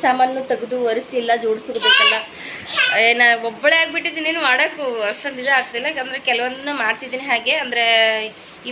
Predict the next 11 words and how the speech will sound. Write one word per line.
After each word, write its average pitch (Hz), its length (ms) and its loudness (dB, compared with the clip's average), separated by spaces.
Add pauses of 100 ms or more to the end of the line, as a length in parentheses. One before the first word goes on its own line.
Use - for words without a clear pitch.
ಬಟ್-, 247 260 -2
ಅಲ್ಲಂದ್ರೆ 359 320 0
ಫ್ಲ್ಯಾಟ್ 269 460 0
ಅಂದ್ರೆ 302 220 -2
ಏನಾಗ್ಬಿಡತ್ತಂದ್ರೆ 285 720 -4
ನನಗೆ 254 360 -6 (240)
ಏನೋಪ್ಪ 381 260 2 (140)
ಫ್ಲ್ಯಾಟ್ 254 400 0
ನಿಜವಾಗ್ಲೂ 247 500 -2
ಹೇಳ್ಬೇಕಂದ್ರೆ 240 560 0 (100)
ನನ್ನ 220 220 -4